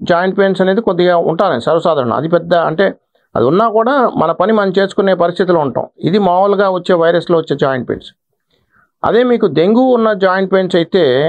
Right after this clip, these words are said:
ఇదే లక్షణాలు, జ్వరం రావటం, చలి రావటం, తర్వాత తలనొప్పి రావటం, తర్వాత వాంతులు, ఒక్కోసారి విరోచనాలు, వీటితో పాటు అందులో కూడా జాయింట్ పెయిన్స్ వస్తాయి. అయితే ఆ జాయింట్ పెయిన్స్ ఏంటంటే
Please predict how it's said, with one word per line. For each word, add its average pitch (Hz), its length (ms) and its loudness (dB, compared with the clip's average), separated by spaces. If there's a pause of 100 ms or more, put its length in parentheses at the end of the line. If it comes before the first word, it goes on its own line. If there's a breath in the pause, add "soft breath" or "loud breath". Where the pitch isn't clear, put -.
(240)
ఇదే 165 240 0
లక్షణాలు, 170 580 -4 (100)
జ్వరం 160 340 -2
రావటం, 151 540 -4
చలి 151 240 0
రావటం, 143 600 -4
తర్వాత 139 260 -2
తలనొప్పి 151 320 -2
రావటం, 135 600 -4
తర్వాత - 160 -4
వాంతులు, 139 440 -2
ఒక్కోసారి 135 540 -2
విరోచనాలు, 127 420 -2
వీటితో 151 340 -4
పాటు 160 400 -2 (560)
అందులో 214 240 0
కూడా 233 160 0
జాయింట్ 156 320 -2
పెయిన్స్ - 180 -4
వస్తాయి. - 340 -6
అయితే 196 160 0
ఆ 180 180 2
జాయింట్ 220 400 -2
పెయిన్స్ 214 220 0
ఏంటంటే 185 600 0